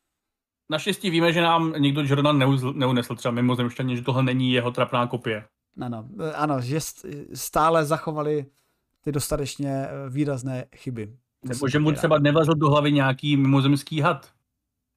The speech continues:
Speaker 2: Had, myslíš,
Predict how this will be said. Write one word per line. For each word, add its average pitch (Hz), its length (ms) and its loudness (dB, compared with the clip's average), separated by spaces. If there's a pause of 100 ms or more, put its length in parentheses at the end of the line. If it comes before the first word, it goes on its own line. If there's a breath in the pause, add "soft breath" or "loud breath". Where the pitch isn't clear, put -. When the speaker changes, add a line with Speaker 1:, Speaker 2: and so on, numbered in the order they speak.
(1200 soft breath)
Speaker 2:
Had, 123 340 -2 (320)
myslíš, 151 480 -2